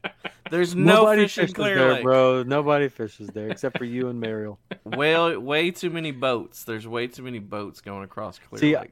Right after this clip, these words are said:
Speaker 3: uh, I, I had a specific conversation with a guy today about fishing areas that are completely off grid, man. Just no boats can get to 'em. That's, that's my style. Even if I have to hike in, I'm down.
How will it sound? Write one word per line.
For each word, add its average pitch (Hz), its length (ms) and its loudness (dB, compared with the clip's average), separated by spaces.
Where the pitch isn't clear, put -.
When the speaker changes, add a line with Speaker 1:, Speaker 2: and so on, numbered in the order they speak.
Speaker 3:
uh, 92 120 -16
I, 143 320 0
I 117 140 -6
had 131 120 -4
a 107 100 -6
specific 139 460 -12
conversation 127 480 -12
with 104 140 -12
a - 20 -18
guy 107 140 -8
today 104 220 -10
about 90 360 -12
fishing 120 460 -14
areas 101 480 -16
that 87 180 -14
are 82 140 -14
completely 95 600 -14
off 85 300 -14
grid, 69 320 -16
man. 71 340 -20
Just - 180 -20
no 98 240 -8
boats 104 340 -8
can 98 140 -12
get 87 220 -12
to 80 180 -14
'em. 73 140 -18
That's, - 520 -18
that's 98 220 -10
my 95 140 -10
style. 80 400 -10
Even 131 160 -6
if 135 100 -4
I 123 60 2
have 113 120 -6
to 113 60 -10
hike 101 320 -10
in, 82 180 -12
I'm 95 140 -12
down. 80 280 -14